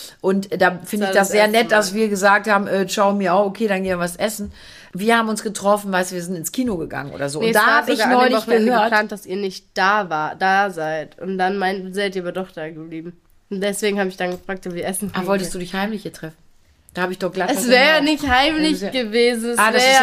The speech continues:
Speaker 1: ja nett. Du
Speaker 2: einfach
Speaker 1: hättest uns schon Bescheid gesagt, dass da irgendwie eine Horde wieder kommt.
Speaker 2: Eine Horde?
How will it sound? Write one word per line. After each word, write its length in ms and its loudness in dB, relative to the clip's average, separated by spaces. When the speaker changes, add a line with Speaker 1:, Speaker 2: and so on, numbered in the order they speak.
Speaker 1:
ja 20 0
nett. 240 2
Du 60 2
Speaker 2:
einfach 160 6
Speaker 1:
hättest 160 -2
uns 120 -6
schon 160 -2
Bescheid 320 0
gesagt, 360 -4
dass 140 -6
da 120 -4
irgendwie 200 -6
eine 180 -8
Horde 180 -4
wieder 160 -6
kommt. 320 -12
Speaker 2:
Eine 160 -10
Horde? 520 -6